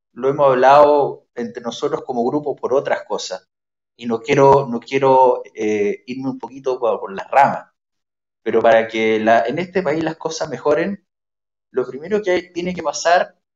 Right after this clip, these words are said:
es que la gente que hace las cosas mal, o hace el mal, tiene que pasarlo mal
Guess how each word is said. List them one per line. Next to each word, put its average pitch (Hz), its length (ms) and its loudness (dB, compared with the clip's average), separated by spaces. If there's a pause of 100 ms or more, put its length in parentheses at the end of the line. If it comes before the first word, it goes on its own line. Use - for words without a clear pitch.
(120)
es 147 200 -16
que 160 140 -14
la 131 100 -6
gente 175 460 -14
que 165 80 -8
hace - 160 -8
las 135 160 -8
cosas 160 360 -8
mal, 139 380 -4 (320)
o 120 160 2
hace 160 260 -2
el 110 160 -4
mal, 151 480 0 (460)
tiene 190 200 0
que 180 100 0
pasarlo 147 500 0
mal 135 360 0